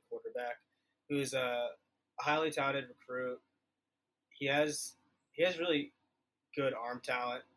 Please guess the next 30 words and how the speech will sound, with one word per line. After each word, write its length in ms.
Um, 280
some 180
of 100
the 60
throws 180
he 80
makes 320
are 100
really 220
impressive, 600
um, 320
throws 220
that 100
not 200
everyone 380
can 200
make, 200
and 360
that 260
makes 260
them 340
a 60
legit 480
threat. 360
I 100
just 200
don't 260
think 260
that 180
they're 360